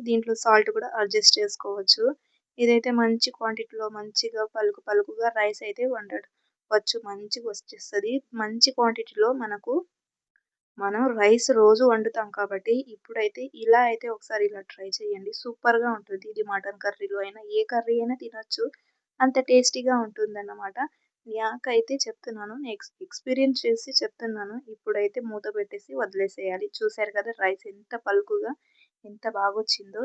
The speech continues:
ఇలా అయితే ఒకసారి ట్రై చేయండి. సూపర్‌గా ఉంటుంది. రైస్ అయితే మాత్రం ఇది టమాటా రైస్ అయినా మటన్, చికెన్, ఏ రైస్, ఏ కర్రీ అయినా సరే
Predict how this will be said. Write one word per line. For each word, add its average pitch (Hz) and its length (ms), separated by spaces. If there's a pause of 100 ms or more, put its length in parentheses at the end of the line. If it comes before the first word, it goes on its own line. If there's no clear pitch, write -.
(100)
ఇలా 214 240
అయితే 208 240
ఒకసారి 196 320
ట్రై 190 240
చేయండి. 196 420
సూపర్‌గా 226 600
ఉంటుంది. 202 480 (520)
రైస్ 208 340
అయితే 220 300
మాత్రం 214 320
ఇది 226 200
టమాటా 202 440
రైస్ 202 320
అయినా 196 260
మటన్, 196 440
చికెన్, 202 360 (220)
ఏ 208 200
రైస్, 233 400 (140)
ఏ 202 180
కర్రీ 233 360
అయినా 233 260
సరే 214 300